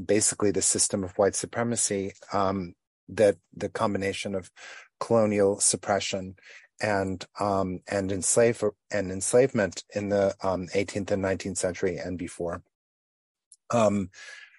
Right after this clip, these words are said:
result in a kind of property as liability. And what I mean by that is that, you know, traditionally and still often, um, Blackness, for instance,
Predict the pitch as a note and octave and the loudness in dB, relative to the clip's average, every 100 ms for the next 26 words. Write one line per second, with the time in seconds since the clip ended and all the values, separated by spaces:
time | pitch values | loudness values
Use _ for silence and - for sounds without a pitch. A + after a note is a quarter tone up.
0 | _ G2 A2 - A#2+ A#2+ - - _ - | _ -2 0 4 6 6 4 -8 _ -2
1 | A2+ G#2+ G#2 G#2 - _ _ _ A2 - | 0 0 -2 -8 -12 _ _ _ -4 -4
2 | - A#2+ A2 B2 - B2 A2+ A#2 G#2+ G2+ | -2 0 0 -2 -4 -2 0 0 2 2
3 | - G#2+ G2 F2+ G#2+ G#2+ F#2+ D#2+ F2+ _ | 2 2 0 -2 -2 0 -2 -6 -12 _
4 | - G2 G2 G#2 A2+ G#2+ G#2+ A#2 A2 G2+ | -6 -4 -4 2 4 4 2 2 4 4
5 | G2+ A#2+ B2 G#2+ - G2 - A2 G#2 - | 4 4 4 2 -2 -4 0 2 2 0
6 | - - _ _ _ - A#2+ A2+ G#2+ G2+ | -14 -20 _ _ _ -8 -2 0 2 0
7 | G#2 _ _ _ _ _ _ _ _ _ | -2 _ _ _ _ _ _ _ _ _
8 | _ - B2 A#2 C3+ - C3 G#2 F#2+ G#2 | _ -4 0 2 0 -2 -4 -2 -4 -6
9 | A2 G2+ G#2 G2 - - C3 G#2 G2 G2+ | -8 -6 -2 2 2 6 6 6 4 0
10 | F#2 - G2 G2 G2 - - - _ A2 | 0 -2 -4 -6 -12 -20 -20 -20 _ 0
11 | A2 G2+ A#2 A#2 A#2 - G2+ - - G2+ | 2 2 4 4 2 -2 -2 0 0 -2
12 | G2+ - G2+ F#2 - | 0 -2 -2 -2 -4